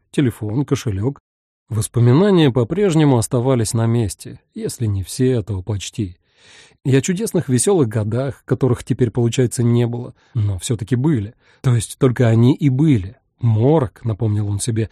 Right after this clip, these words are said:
«это то, что происходит сейчас». И о предшествовавшей им человеческой жизни,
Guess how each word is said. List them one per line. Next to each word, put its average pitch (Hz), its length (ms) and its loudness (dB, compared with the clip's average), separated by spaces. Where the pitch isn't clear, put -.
«это 170 200 -2
то, 185 160 2
что 175 160 0
происходит 151 540 0
сейчас». 135 580 -2
И 123 160 2
о 120 140 4
предшествовавшей 139 1300 4
им 135 180 6
человеческой 123 720 2
жизни, 135 560 2